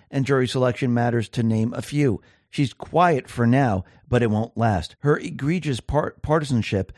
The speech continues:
will be on full display, and she won't gaffe what happens as long as she succeeds in her quest to see Trump behind bars. Now,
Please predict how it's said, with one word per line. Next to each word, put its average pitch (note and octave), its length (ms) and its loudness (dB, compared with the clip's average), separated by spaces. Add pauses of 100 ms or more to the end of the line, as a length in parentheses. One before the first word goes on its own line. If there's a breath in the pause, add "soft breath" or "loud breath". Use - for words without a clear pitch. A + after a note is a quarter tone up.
(200 soft breath)
will C3+ 140 -2
be C#3 160 2
on B2 100 2
full D3+ 220 -4
display, C3 440 -2
and A2+ 140 0
she B2 140 -4
won't C3 500 -2 (340)
gaffe C3+ 520 0 (480)
what C3+ 180 0
happens C3+ 460 2 (120)
as B2 200 0
long C#3 300 0
as B2+ 180 -2
she C3+ 120 -4
succeeds C3 720 -6
in A#2 120 -2
her A2+ 120 0
quest B2 340 -4
to B2+ 60 -8
see C#3 140 -4
Trump B2 340 -2 (300 soft breath)
behind G#2+ 420 2
bars. F#2+ 440 0 (720)
Now, B2+ 240 -2